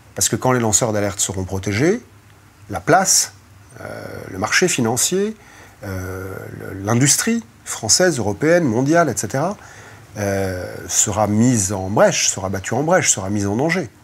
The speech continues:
Donc on est sur un sujet où, euh, des gens de bonne volonté, ceux que je viens de citer, font tout ce qu'ils peuvent pour ériger un statut, pour fabriquer un statut pour ces lanceurs d'alerte, et puis d'autres en face font tout ce qu'ils peuvent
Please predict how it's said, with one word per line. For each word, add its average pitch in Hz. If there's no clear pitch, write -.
Donc 117
on 113
est 156
sur 113
un 98
sujet 180
où, 165
euh, 92
des 110
gens 123
de 104
bonne 101
volonté, 98
ceux -
que 101
je 98
viens 98
de 92
citer, 170
font 110
tout 190
ce -
qu'ils 117
peuvent 104
pour 104
ériger 104
un 98
statut, 95
pour -
fabriquer 110
un 98
statut 95
pour 110
ces 98
lanceurs 92
d'alerte, 123
et 117
puis -
d'autres 113
en 98
face 165
font 104
tout -
ce -
qu'ils -
peuvent 180